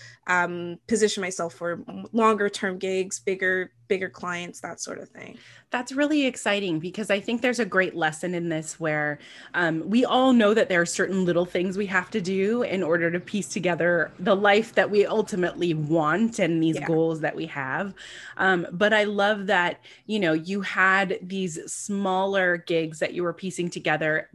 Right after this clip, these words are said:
Speaker 2: but they were leading to lessons, number one, and then a
Speaker 1: Mm-hmm.
Speaker 2: larger journey for you. So when you, 'cause you had mentioned that the nine-to-five really wasn't your thing.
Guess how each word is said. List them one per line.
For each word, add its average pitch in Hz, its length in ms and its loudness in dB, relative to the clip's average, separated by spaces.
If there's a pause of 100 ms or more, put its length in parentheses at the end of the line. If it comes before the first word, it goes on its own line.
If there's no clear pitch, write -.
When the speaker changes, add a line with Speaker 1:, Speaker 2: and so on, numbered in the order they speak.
(100)
Speaker 2:
but 190 240 2
they 185 220 -2
were 170 260 -2
leading 185 400 -2
to - 280 -8
lessons, 165 580 -2
number 175 240 -2
one, 147 320 -4
and 175 260 -4
then 160 100 0
a 156 40 2
Speaker 1:
Mm-hmm. 156 160 0
Speaker 2:
larger 151 720 0 (380)
journey 165 460 2
for 151 200 -6
you. - 360 -8 (280)
So - 240 0
when 226 280 2
you, 254 560 -2
'cause 226 160 -2
you 269 160 -2
had 269 180 -4
mentioned 208 480 -2
that 165 180 0
the 185 60 0
nine-to-five 160 720 -2
really 156 280 -2
wasn't 151 640 -4
your 170 360 -2
thing. 156 580 -2